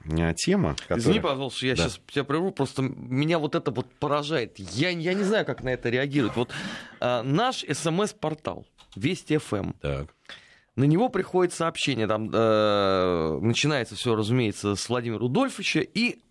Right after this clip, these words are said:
Speaker 2: П С. "Не тешьте себя иллюзиями, мы вас давно не видим и не слышим вас". На-, напоминаю, что это все отправляется на С М С-портал Вести Ф М.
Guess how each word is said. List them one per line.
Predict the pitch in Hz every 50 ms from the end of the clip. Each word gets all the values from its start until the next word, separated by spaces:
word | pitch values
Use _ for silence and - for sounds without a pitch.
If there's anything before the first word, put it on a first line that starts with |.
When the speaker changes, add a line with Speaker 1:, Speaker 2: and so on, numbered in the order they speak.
| - - _ -
Speaker 2:
П | - 202 226 - -
С. | 156 143 110 101 - - - - - - - - - - - - - _ _ _ _ _ -
"Не | 143 170 165
тешьте | - 233 233 190 - - 151
себя | 127 - - 165 139
иллюзиями, | - 143 151 156 226 254 254 214 185 147
мы | 147 147
вас | 175 190 180 190
давно | 175 180 160 170 180 170
не | 156 147 190 196
видим | 170 202 233 214 196 - -
и | - 143
не | 160 156 151
слышим | - - 190 202 - - 196 208
вас". | 180 156 139 - - - - - - - - - - - 1047 -
На-, | - - - - 196 - - 285 - - - - 156
напоминаю, | 190 226 - 220 - 233 240 269 302 302 302 190 - - -
что | - - - 196
это | - - - 208 196
все | 185 - 214 214 214
отправляется | 208 - 208 180 170 190 226 247 339 - - 180
на | 160 165 175
С | - -
М | 170 165 185
С-портал | - - 151 - 151 147 147 - 208 196 190 190
Вести | 170 151 147 - - - 139
Ф | 151 151 - -
М. | 95 82